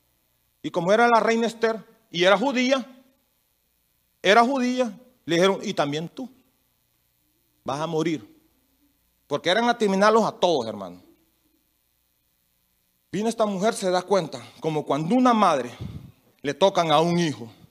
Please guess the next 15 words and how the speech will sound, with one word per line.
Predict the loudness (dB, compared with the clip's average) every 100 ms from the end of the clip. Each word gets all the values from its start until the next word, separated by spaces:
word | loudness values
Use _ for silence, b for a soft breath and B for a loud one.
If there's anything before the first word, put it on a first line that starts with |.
| _ _ _ _
que | -8
es | -6
una | -4 -2
leona. | 2 2 2 -2 -10 -20 _ _ _ _ _ _ _ _ _ _ _ -12
Como | -8 -4
cuando | -2 0
a | 2
un | 2
padre | 6 6 4 -2 -12 -8
le | 0
dicen | 0 0 0
algo | 0 0 -4
de | -8
su | -6 -6
hijo | -6 -8 -16